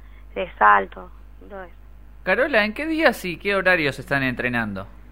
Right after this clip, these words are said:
Speaker 1: Nosotros en-, nosotras entrenamos martes y jueves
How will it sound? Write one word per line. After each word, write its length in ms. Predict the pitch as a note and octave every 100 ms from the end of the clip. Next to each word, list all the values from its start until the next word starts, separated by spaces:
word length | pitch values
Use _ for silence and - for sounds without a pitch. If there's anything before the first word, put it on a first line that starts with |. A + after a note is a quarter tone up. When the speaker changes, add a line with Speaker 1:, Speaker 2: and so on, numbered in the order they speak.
| - - - - - -
Speaker 1:
Nosotros 320 | A3 A#3+ G#3+
en-, 180 | G#3 G3 G#3+
nosotras 420 | A3 G#3 A#3 A3
entrenamos 840 | G#3 G3 G3 G3+ G3+ G3 G3 F#3+ - - - - -
martes 420 | G#3+ A3 A3 A3
y 60 | F#3+
jueves 460 | - A3+ B3 C#4